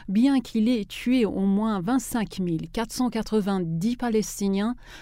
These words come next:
pour la plupart des femmes et des enfants, et blessé soixante-trois mille trois cent cinquante-quatre autres. Les États-Unis sont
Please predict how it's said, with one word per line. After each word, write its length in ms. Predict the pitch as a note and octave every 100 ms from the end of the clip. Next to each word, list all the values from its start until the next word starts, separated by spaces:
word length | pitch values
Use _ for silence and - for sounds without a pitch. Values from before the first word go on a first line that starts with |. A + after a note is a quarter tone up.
| -
pour 120 | -
la 120 | F3 E3
plupart 580 | G3+ F#3 A#3+ B3 G#3
des 260 | E3 F3+ B3+
femmes 480 | - - G#3 F3+ F3
et 60 |
des 240 | G3+ A#3+ G3
enfants, 480 | F3+ - E3+ G3+ A#3+
et 120 | F#3+
blessé 380 | F#3 F#3+ - B3
soixante-trois 800 | - F#3+ - F3 E3 - B3+
mille 380 | A#3 A3+ C4 A3+
trois 180 | - F#3+
cent 180 | - G3
cinquante-quatre 840 | G3 F3+ F3 E3 - C4+ - -
autres. 340 | F3 - - - - - - - - - - - - - - - - - -
Les 260 | A3+ A3+ G#3
États-Unis 460 | G3+ G3 F3 F3+ E3+
sont 500 | - F3 E3+ F3